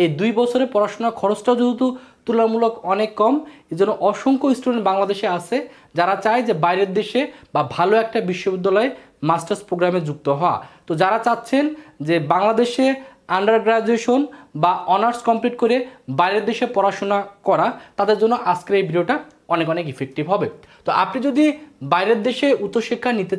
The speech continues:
চান, তাহলে সর্বপ্রথম আপনাকে যেটা করতে হবে, আপনাকে আগে দেশ সিলেকশন করতে হবে। অর্থাৎ আপনি কোন দেশে যেতে চান, সেই কান্ট্রিটা আপনাকে সিলেকশন করতে হবে। কারণ আপনার যেই সাবজেক্টে আপনি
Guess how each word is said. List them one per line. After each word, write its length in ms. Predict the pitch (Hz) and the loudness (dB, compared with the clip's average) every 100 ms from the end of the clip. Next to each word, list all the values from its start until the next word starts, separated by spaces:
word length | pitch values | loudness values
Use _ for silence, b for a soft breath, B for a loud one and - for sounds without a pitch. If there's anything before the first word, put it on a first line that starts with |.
| 185 | -2
চান, 140 | 208 285 B B | -4 -4 B B
তাহলে 180 | - 170 180 - | -4 -4 -4 -2
সর্বপ্রথম 520 | 214 247 269 285 285 262 | 0 2 0 2 2 2
আপনাকে 220 | 233 226 214 | 0 -2 0
যেটা 140 | 214 | -2
করতে 280 | 214 180 185 | -2 -2 -2
হবে, 160 | 175 226 302 B B 170 | -2 -2 -6 B B -4
আপনাকে 680 | 170 226 208 220 220 - 247 196 | -2 0 2 2 0 -6 -2 0
আগে 140 | 208 285 B B - 135 156 | 0 -4 B B -10 -2 2
দেশ 140 | 254 262 - | 2 0 -2
সিলেকশন 360 | 196 170 165 180 | 0 0 -2 -4
করতে 180 | 151 147 160 | -4 -4 -4
হবে। 160 | 151 107 B B 175 | -4 -6 B B -4
অর্থাৎ 180 | 240 - | -4 -2
আপনি 220 | 202 247 - | -2 -2 -2
কোন 220 | 269 294 294 262 | 2 4 4 2
দেশে 160 | 262 214 | 0 0
যেতে 160 | 190 185 | 0 0
চান, 140 | 208 269 277 B - | 0 0 -2 B -6
সেই 140 | 202 196 | -4 0
কান্ট্রিটা 400 | 240 254 254 247 240 | 0 0 0 0 0
আপনাকে 240 | 202 190 196 | 0 -2 -2
সিলেকশন 300 | 151 151 165 156 | -2 -2 -2 -4
করতে 180 | 156 175 | -4 -2
হবে। 160 | 196 127 B B B | 0 -2 B B B
কারণ 160 | 185 185 - 196 | -2 -2 0 -2
আপনার 380 | 202 240 262 277 277 B B - 160 143 | 0 0 2 2 -2 B B -14 -10 -2
যেই 240 | 156 220 262 254 127 - _ _ _ _ _ _ 156 - | 2 4 6 4 0 -14 _ _ _ _ _ _ -20 -6
সাবজেক্টে 380 | 202 196 214 233 | -2 0 0 0
আপনি 180 | 247 226 | 0 0